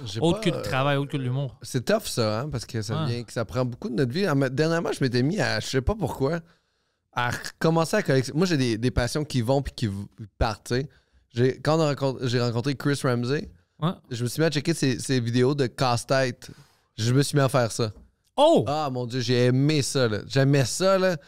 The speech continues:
Speaker 1: Résoudre les énigmes autour de ça, man, je, ça me passionnait.
Speaker 2: T'as-tu rencontré Chris ?
Speaker 1: Ouais, on a
Speaker 2: Ok.
Speaker 1: brossé
Speaker 2: Ouais,
Speaker 1: avec
Speaker 2: ah ouais, c'est
Speaker 1: une
Speaker 2: vrai,
Speaker 1: bière.
Speaker 2: on était ensemble à New York, ouais, ouais.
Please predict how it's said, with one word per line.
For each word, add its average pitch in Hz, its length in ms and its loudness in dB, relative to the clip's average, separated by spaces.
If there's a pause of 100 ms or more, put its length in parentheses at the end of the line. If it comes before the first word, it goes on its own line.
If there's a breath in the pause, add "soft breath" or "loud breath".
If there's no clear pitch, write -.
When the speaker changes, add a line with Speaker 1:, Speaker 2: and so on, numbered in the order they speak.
(320 soft breath)
Speaker 1:
Résoudre 143 520 2
les 139 180 2
énigmes 143 540 4
autour 131 260 2
de 127 100 -8
ça, - 600 0
man, 139 200 4
je, - 100 -8 (240)
ça 123 200 0
me 113 160 0
passionnait. 123 500 0 (180)
Speaker 2:
T'as-tu 180 180 -2
rencontré 220 400 -2
Chris ? - 360 -4
Speaker 1:
Ouais, 135 280 -2
on 113 140 -4
a 117 80 0
Speaker 2:
Ok. 117 180 0
Speaker 1:
brossé 123 240 -6
Speaker 2:
Ouais, 175 80 2
Speaker 1:
avec 208 160 2
Speaker 2:
ah 170 120 -4
ouais, 247 120 0
c'est 240 140 -2
Speaker 1:
une 196 60 0
Speaker 2:
vrai, - 60 -4
Speaker 1:
bière. 247 80 0
Speaker 2:
on 180 40 0
était 165 100 0
ensemble 160 300 0
à 147 40 -2
New 151 80 -2
York, 160 180 -4
ouais, 156 60 -6
ouais. 151 180 -6